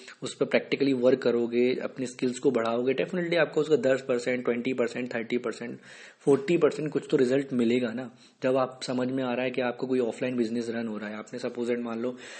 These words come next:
आपने कोई restaurant open किया, अब आप कंफ्यूज हो गए, "यार, मैं अपनी sale कैसे करूँ, मेरे पे customers नहीं आ रहे हैं।" तो आपको करना क्या है? आपको अपनी marketing, suppose that you have already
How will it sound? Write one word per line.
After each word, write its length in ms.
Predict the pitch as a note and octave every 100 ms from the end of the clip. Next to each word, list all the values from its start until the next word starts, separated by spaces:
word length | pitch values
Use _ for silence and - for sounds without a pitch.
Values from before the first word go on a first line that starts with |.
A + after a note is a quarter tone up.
| - -
आपने 200 | B2 C3
कोई 120 | C3+
restaurant 440 | B2 A2+ - C3 A#2+
open 160 | A#2+
किया, 280 | G#2+ G2+ G2+ - C3+
अब 100 | C3
आप 100 | C#3
कंफ्यूज 420 | C3+ B2 C#3+ B2+
हो 60 | B2+
गए, 100 | B2+
"यार, 140 | B2+
मैं 100 | B2
अपनी 120 | C3
sale 260 | B2 B2 A#2
कैसे 260 | A#2 A#2
करूँ, 280 | A2 G#2+ G#2 - _ _ _ _ A#2+
मेरे 200 | B2+ B2
पे 200 | C3 B2+
customers 500 | B2 A#2+ B2+ B2 A#2
नहीं 300 | A2 A2+ A2
आ 100 | G2
रहे 120 | G2+
हैं।" 120 | - -
तो 60 | G#3
आपको 240 | F#3 G#3
करना 340 | - C#3+ D#3 D#3+
क्या 160 | -
है? 80 | G2+ - - - - _ _ _ _ -
आपको 680 | C3 C#3 D3 - C3 D#3 E3 - - - - -
अपनी 800 | B2+ - D3 D3 D3+ D#3+ E3+ F#3 F3+
marketing, 640 | B2+ A#2 A2+ A#2+ A2 G#2+
suppose 400 | - - C3+ C#3+
that 220 | C#3+ C#3+ - -
you 120 | C#3+ B2
have 120 | C3 - A#2+
already 300 | B2 B2+